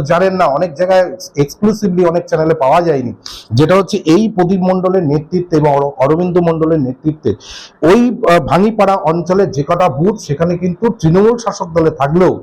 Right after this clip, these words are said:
অধিকাংশ বুথ বিজেপি লিড দিয়েছিল। এটা একটা মারাত্মক, আহ, মানে ঠিক দু হাজার উনিশ সালের নির্বাচনের সময়। এবং তারপরে একাধিকবার এই প্রদীপ মণ্ডলের কাছে শাহজাহান বাহিনীর তরফ থেকে আসে যে ই-, ইমিডিয়েট তৃণমূলে জয়েন করতে হবে,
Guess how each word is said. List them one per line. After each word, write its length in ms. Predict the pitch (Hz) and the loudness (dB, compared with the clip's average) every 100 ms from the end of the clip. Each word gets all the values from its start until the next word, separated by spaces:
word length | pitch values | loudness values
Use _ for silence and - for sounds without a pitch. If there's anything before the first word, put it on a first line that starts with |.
| - - | -14 -4
অধিকাংশ 520 | 147 170 247 226 220 | 0 2 2 0 0
বুথ 220 | 196 165 170 | 0 2 0
বিজেপি 440 | 113 131 175 175 | 0 0 0 2
লিড 160 | 170 131 | 2 0
দিয়েছিল। 400 | 98 104 - 104 - _ | -2 -8 -10 -18 -20 _
এটা 160 | - 151 | 0 0
একটা 140 | 175 | 2
মারাত্মক, 520 | 160 127 147 165 185 180 135 | 0 0 -2 0 -2 -4 -2
আহ, 200 | 143 131 | 0 0
মানে 160 | 131 131 - | -2 -6 -4
ঠিক 180 | 233 165 | -2 0
দু 60 | 175 | 2
হাজার 200 | 185 190 | 2 0
উনিশ 280 | 165 175 175 | -2 -4 0
সালের 240 | 170 170 - - 127 | 0 0 -2 -8 0
নির্বাচনের 460 | 151 156 156 143 | 2 2 0 -2
সময়। 260 | 127 110 107 - - | -2 -4 -4 -6 -2
এবং 260 | 139 180 175 | 0 2 0
তারপরে 460 | 165 175 - 151 180 | 0 0 0 2 2
একাধিকবার 720 | 151 185 196 214 - 185 190 | 0 -2 -2 -4 -4 -2 0
এই 100 | 185 | -2
প্রদীপ 280 | 180 160 156 | -2 -2 0
মণ্ডলের 400 | 165 170 170 165 | 0 0 0 0
কাছে 240 | 170 190 | -2 -4
শাহজাহান 420 | - 131 160 170 | -4 -2 0 0
বাহিনীর 280 | 160 160 160 | -2 -2 -2
তরফ 240 | 151 147 156 | 0 0 -2
থেকে 180 | 165 170 | -2 0
আসে 300 | 156 147 165 - - - | 0 0 -6 -6 -20 -6
যে 180 | 107 139 123 117 | 0 2 2 0
ই-, 280 | 135 147 - | 0 0 0
ইমিডিয়েট 500 | 135 165 160 208 208 | 0 2 2 0 0
তৃণমূলে 360 | 175 175 170 160 | -2 0 0 0
জয়েন 220 | 156 170 | 0 0
করতে 280 | 185 180 196 | -2 -2 0
হবে, 140 | 202 | 0